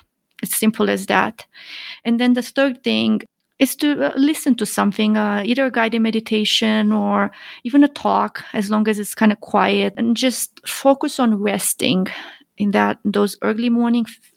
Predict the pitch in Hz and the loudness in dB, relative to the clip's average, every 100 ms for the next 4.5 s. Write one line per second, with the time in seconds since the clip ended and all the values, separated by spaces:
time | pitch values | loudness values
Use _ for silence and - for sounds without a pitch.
0 | - 214 - 214 214 220 208 208 - - | -4 -4 -4 -2 0 0 0 -4 -18 -8
1 | 214 277 254 247 - 196 208 247 269 254 | 0 2 2 0 -2 -4 -2 0 2 2
2 | 233 220 - 196 - - 247 233 220 - | 0 -2 -4 -4 -4 0 2 2 -2 -4
3 | 240 220 214 196 - - 226 220 220 220 | 0 0 0 -4 -4 -2 0 0 -2 0
4 | 214 208 208 - | 0 0 -2 -6